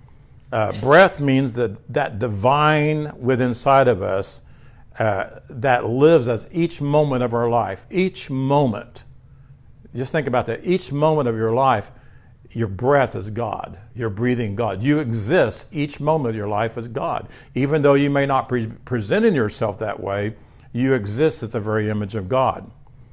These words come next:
And so it's interesting. Spirit, the word spirit came from the Latin translation of breath. When you look in Scripture,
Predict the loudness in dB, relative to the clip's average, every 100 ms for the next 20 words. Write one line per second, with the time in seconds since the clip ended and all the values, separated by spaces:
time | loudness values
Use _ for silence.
0 | -20 -20 -20 -20 -10 -2 0 0 2 4
1 | 2 0 -2 0 2 4 2 -2 -8 -8
2 | -12 -20 -20 -20 -20 -20 -14 -14 0 8
3 | 10 10 8 2 -10 -20 -20 -20 -20 -20
4 | -20 -20 -20 -20 -16 -6 2 4 2 -2
5 | 0 2 2 0 -6 -4 -4 -4 -6 -6
6 | -6 -14 -8 -6 -4 -2 -2 -4 -8 -10
7 | -10 -6 -6 -4 -4 -4 -4 -8 -10 -8
8 | -6 -4 -6 -12 -20 -20 -20 -20 -20 -20
9 | -20 -20 -20 -20 -14 -4 0 2 2 2
10 | 0 -4 -2 -2 -2 -4 -4 -6